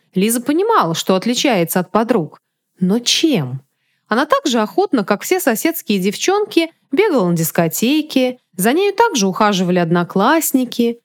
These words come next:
и эти первые ухаживания заставляли так же замирать её сердце,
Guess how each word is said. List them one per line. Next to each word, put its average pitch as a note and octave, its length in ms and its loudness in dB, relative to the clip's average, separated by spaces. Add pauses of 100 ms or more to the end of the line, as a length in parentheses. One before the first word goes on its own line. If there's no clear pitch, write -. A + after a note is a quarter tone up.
(300)
и G3+ 120 2
эти G#3 160 -2
первые G3+ 400 0
ухаживания G3 840 0 (220)
заставляли F#4 640 0
так D#4+ 340 2
же C#4+ 300 0
замирать F#3 520 2
её E3+ 200 2
сердце, D4 680 -2